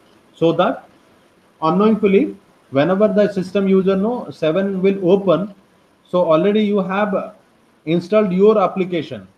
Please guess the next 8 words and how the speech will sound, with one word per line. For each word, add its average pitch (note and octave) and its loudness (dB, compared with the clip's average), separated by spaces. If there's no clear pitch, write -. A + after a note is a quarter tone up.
where F3+ -2
this D3+ -10
is, F#3 -6
it E3 -8
may F#3 -6
be F#3+ -2
your F#3+ -2
keylogger, F#3+ 0